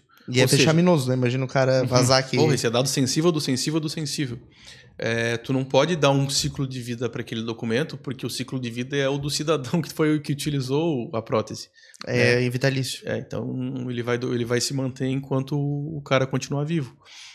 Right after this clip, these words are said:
Speaker 2: E, e às vezes ele precisa, pra preencher esse formulário de, de prótese, o dado da data de nascimento, porque a empresa alemã da prótese exige pra preencher a garantia. Então, por isso que varia muito de empresa pra empresa, de processo pra processo.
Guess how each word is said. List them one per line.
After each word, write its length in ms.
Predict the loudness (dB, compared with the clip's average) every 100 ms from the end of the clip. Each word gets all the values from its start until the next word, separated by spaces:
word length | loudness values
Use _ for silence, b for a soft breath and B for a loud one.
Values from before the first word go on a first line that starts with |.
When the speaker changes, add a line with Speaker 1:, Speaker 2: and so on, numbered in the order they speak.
| B -4
Speaker 2:
E, 640 | 0 2 0 0 -4 -6 0
e 100 | 0
às 100 | 2
vezes 220 | -2 0
ele 140 | -2
precisa, 440 | 0 -2 0 0 0
pra 240 | 4 4
preencher 640 | 4 2 2 0 -2 -2 -2
esse 140 | -2
formulário 520 | -2 0 2 2 0 B B B
de, 500 | -8 -2 0 0 -4
de 120 | -8
prótese, 600 | 0 4 4 2 -6 -8 -12 b b b b b _ -4
o 100 | 2
dado 320 | 4 2 2
da 100 | 2
data 300 | 2 0 -2
de 80 | -2
nascimento, 420 | -2 0 -2 -2
porque 340 | -6 -6 -6 2
a 100 | 2
empresa 440 | 4 2 4 4
alemã 600 | 4 4 4 2 2 2
da 140 | 2 0
prótese 480 | 0 0 -2 -4
exige 420 | -4 -2 -2 -4 0
pra 240 | 4 4
preencher 500 | 2 -2 0 0 2
a 40 | 2
garantia. 540 | 2 0 -2 -4 -6 B B
Então, 140 | _ 2
por 100 | 4
isso 140 | 2
que 80 | 2
varia 360 | 4 4 4 2
muito 240 | 2 -2
de 80 | -4
empresa 320 | -4 -4 -6
pra 140 | -6
empresa, 400 | -8 -6 -4 -4
de 80 | -6
processo 380 | -10 -8 -8 -8
pra 120 | -10
processo. 540 | -8 -8 -6 -8 -12